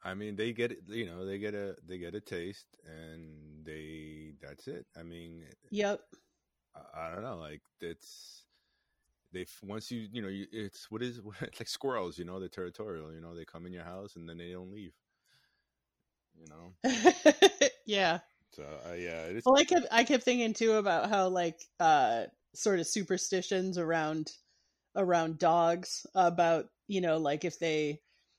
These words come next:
Speaker 2: like, you're never supposed to let let dogs get a taste for blood.
Speaker 1: Mm,
Speaker 2: You
Speaker 1: yeah.
Speaker 2: know, like,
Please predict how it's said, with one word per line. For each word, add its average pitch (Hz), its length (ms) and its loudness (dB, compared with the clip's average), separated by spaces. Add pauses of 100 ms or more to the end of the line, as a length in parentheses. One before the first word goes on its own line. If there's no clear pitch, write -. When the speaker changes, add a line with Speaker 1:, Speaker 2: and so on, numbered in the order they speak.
(120)
Speaker 2:
like, 175 160 4
you're 190 80 6
never 175 260 4
supposed 175 300 0
to 170 80 0
let 160 220 2 (320)
let 175 240 4
dogs 160 600 4 (200)
get 165 260 0 (180)
a - 100 -2
taste 175 380 -2
for 175 140 -2
blood. 165 540 0 (440)
Speaker 1:
Mm, 165 380 -2
Speaker 2:
You 202 120 -2
Speaker 1:
yeah. 185 100 4
Speaker 2:
know, 175 140 6
like, 170 440 0